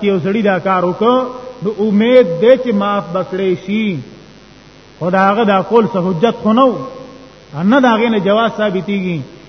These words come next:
امام شامی رحمه الله، ابن عابدین شامی رستو خپله فیصله ذکر کوي، دا آیتونه په دلیل کې پیش کوي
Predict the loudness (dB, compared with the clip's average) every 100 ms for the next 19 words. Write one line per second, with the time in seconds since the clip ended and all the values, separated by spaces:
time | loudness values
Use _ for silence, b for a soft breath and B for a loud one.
0 | -8 -4 0 0 0 2 4 4 2 2
1 | 2 0 -2 -4 -2 0 0 0 0 0
2 | 0 0 0 0 -8 -18 -4 -4 0 -2
3 | 0 0 0 0 0 0 0 0 -2 -2
4 | 0 0 -2 -2 -2 -4 -4 -4 -2 -4
5 | -4 -2 -2 0 -2 -2